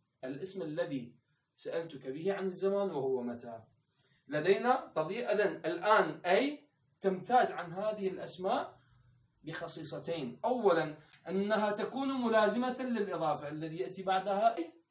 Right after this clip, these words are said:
مضاف إليه دائمًا يأتي بعدها اسم يكون جزءا منها ويبين معناها. غير ذلك، نلحظ هنا أن من مبنية، ما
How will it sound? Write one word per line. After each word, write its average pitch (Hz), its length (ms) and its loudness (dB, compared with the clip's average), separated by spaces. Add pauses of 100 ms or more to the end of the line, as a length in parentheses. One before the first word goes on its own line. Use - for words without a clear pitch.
(120)
مضاف 170 460 -2
إليه 147 480 -10
دائمًا 131 540 -4
يأتي 120 300 -14
بعدها 160 460 -8
اسم - 260 -14 (480)
يكون 131 360 -10
جزءا 185 280 -10
منها 208 400 -2
ويبين 143 880 -6
معناها. 117 500 -8 (1080)
غير 254 360 6
ذلك، 202 400 8 (380)
نلحظ 170 520 0
هنا 196 360 -6
أن 151 300 0
من 220 320 -2 (180)
مبنية، 135 760 -4 (760)
ما 165 460 -4